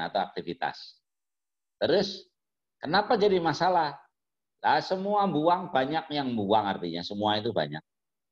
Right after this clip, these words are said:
Tetapi sedikit yang ngurus. Di Ranca Kebo, saya dalam diskusi seperti tidak ketemu. Siapa yang ngurus? Ngurus sampah itu sulit. Wah, susah dibilangin warga.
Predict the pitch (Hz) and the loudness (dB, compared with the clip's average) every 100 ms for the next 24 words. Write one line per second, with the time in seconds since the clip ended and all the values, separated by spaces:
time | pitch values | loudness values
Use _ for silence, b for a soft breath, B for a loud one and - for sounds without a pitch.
0 | _ _ _ _ 147 165 196 226 180 180 | _ _ _ _ -2 2 2 2 2 0
1 | 214 202 208 175 165 120 - - - _ | 0 2 2 2 2 2 0 -10 -20 _
2 | _ _ _ _ 127 165 175 175 - 139 | _ _ _ _ 2 4 4 2 0 0
3 | 170 226 - 190 214 156 147 135 131 - | 2 2 2 -2 0 0 0 -2 -8 -8
4 | 110 208 208 _ - - 143 151 143 139 | -6 -6 -8 _ -8 -2 -2 0 2 4
5 | 120 113 165 190 180 - 90 - 196 202 | 2 0 -4 -4 -6 -2 0 0 -2 -2
6 | 143 92 - _ _ _ _ _ _ _ | 0 0 -2 _ _ _ _ _ _ _
7 | _ _ _ _ _ _ _ _ _ _ | _ _ _ _ _ _ _ _ _ _
8 | _ _ _ _ _ _ - 170 226 - | _ _ _ _ _ _ 0 4 4 4
9 | 190 180 196 196 - - - 165 - 214 | 0 2 2 2 -4 -16 -6 -2 2 4
10 | 190 190 160 - - _ _ _ _ _ | 4 4 2 -2 -16 _ _ _ _ _
11 | _ _ _ _ _ - - 139 170 151 | _ _ _ _ _ -18 -6 2 4 4
12 | 110 - 143 143 214 208 147 127 117 135 | 0 -4 -8 2 4 4 0 -4 0 2
13 | 156 185 185 156 131 170 170 | 2 2 0 0 2 2 2